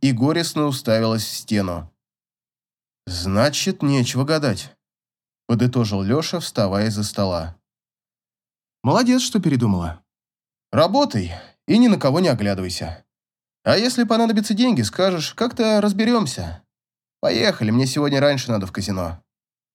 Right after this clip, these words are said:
«Едь сам, я прогуляюсь, ещё полчаса есть», попросила Динка. На самом деле ей не терпелось остаться одной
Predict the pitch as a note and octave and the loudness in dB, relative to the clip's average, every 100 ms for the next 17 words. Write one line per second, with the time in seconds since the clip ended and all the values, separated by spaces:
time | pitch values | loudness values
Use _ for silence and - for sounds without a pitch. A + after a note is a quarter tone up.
0 | _ _ _ - E3+ A#3 - C#3 A#2+ G#2+ | _ _ _ -2 2 2 2 0 0 2
1 | C#3+ D#3+ D3+ D3+ F3 F3+ B2+ G2 G#2+ G#2 | 2 0 -2 -2 0 0 0 -2 -2 -2
2 | C3 C#3 B2+ C3 C#3 A#2 E2+ - - _ | -2 -4 -4 -4 -2 -2 -4 -10 -18 _
3 | _ _ _ _ _ - G2+ G#2 G2+ G2+ | _ _ _ _ _ -8 -2 0 0 -2
4 | G2 F#2 F#2+ F#2 F2 - _ _ _ _ | -4 -4 -6 -6 -10 -12 _ _ _ _
5 | _ _ _ _ _ _ _ _ _ _ | _ _ _ _ _ _ _ _ _ _
6 | - G2 C3+ A3+ A#3+ A3+ G#3+ G#3+ G#3 G#3 | -2 0 2 2 2 2 2 4 4 4
7 | G3+ G3+ F#3 G3+ F#3+ F3+ F3 E3+ F3 E3 | 4 0 -2 0 0 0 -4 -2 0 0
8 | - D#3+ D3+ F3+ E3+ G#2+ - | 0 -2 -2 -2 0 0 -4